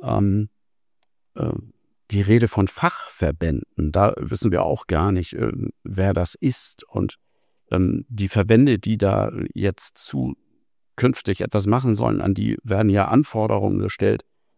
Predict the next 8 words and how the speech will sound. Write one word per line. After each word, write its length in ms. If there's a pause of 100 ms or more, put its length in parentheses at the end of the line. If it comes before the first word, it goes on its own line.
(160)
von 200
denen 280
wir 140
auch 160
gar 160
nicht 180
wissen, 320
warum. 580